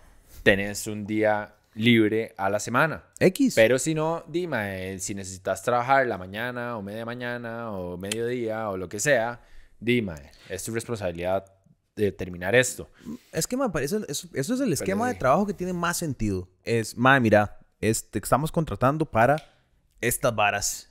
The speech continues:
Speaker 2: Entonces, di,
Speaker 1: Ujú.
Speaker 2: hace estas varas. Si las puedes hacer en media hora porque vas a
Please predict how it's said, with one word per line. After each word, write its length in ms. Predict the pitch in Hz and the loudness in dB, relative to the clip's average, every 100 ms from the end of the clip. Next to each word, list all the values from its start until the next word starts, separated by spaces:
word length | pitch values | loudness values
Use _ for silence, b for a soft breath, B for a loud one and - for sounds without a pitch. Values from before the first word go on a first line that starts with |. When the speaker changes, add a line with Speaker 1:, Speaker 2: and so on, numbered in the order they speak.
| - | -10
Speaker 2:
Entonces, 600 | - 104 104 98 95 123 | -6 -4 -4 -6 -6 -2
di, 220 | 120 196 | 0 0
Speaker 1:
Ujú. 80 | 92 90 | -4 -10
Speaker 2:
hace 380 | 87 - 85 98 | -10 -8 -6 -8
estas 240 | - 131 | -4 0
varas. 300 | 110 196 127 | 4 4 2
Si 240 | - - 113 | -10 -4 -2
las 180 | 101 - | -2 -2
puedes 240 | 110 117 | 0 2
hacer 140 | 180 | 2
en 200 | 117 104 | 0 0
media 360 | 117 123 123 131 | 0 2 4 6
hora 320 | 160 139 123 | 8 6 2
porque 260 | - 90 98 | -6 -6 -6
vas 200 | 98 98 | -4 0
a 180 | 120 | 0